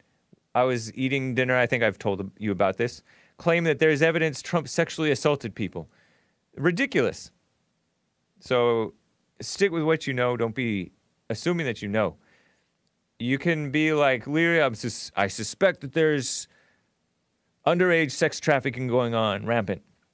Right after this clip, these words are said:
but I don't know for sure." You could say that, but just stick with what you know. That way you stay sane. Um, let me get to Michael, and then I'll get back to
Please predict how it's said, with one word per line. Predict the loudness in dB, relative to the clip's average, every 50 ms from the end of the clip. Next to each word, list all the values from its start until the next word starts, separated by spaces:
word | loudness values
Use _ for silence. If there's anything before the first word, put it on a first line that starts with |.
| _ _ _ _ _ _ _ -16 -4
but | 0 2 2
I | 2 2
don't | 2 2 2 2
know | 2 2 2 2
for | 0 -2 -6
sure." | -6 -6 -10 -12 -14 -14 -18 _ _ _ _ _ _ _ _ _ _ _ _ _
You | -10 -8 -4
could | -4 -4 -2
say | 2 2 2 4
that, | 4 4 4 4 2 2
but | -2 -2 -2
just | -2 -4 -4 -6 -10 -14 -18 -14 -14 -14 -14 _ _ -20 -20 _ _ _ _ _ _ _ _ _ _ _ _ _ -18
stick | -12 -10 -8 0 0 0 2
with | 2 0 2
what | 2 0 0 -2
you | -4 -2
know. | 0 2 2 4
That | 2 2 2
way | 2 0 0
you | 0 -2 -4 -6 -8
stay | -12 -10 -4 -4 -4
sane. | -4 -4 -4 -4 -4 -4 -6 -10 _ _ _ _ _ _ _ _ _ _ _ _ _ -20 -20 -20 -20 -20 -20 _ _ _ _ -2
Um, | 2 4 4 4 2 0 -4 -10 -14 _ _ _ -6
let | -4 -2
me | 0
get | 0 0 0
to | 0 -2
Michael, | 0 2 2 2 2 2 0 0 -2
and | -4 -4 -2
then | -2
I'll | -2 0
get | 0 -2 0 2
back | 4 2 2 2 -2
to | -6 -4 -2 0 0 0 -2 -4 -6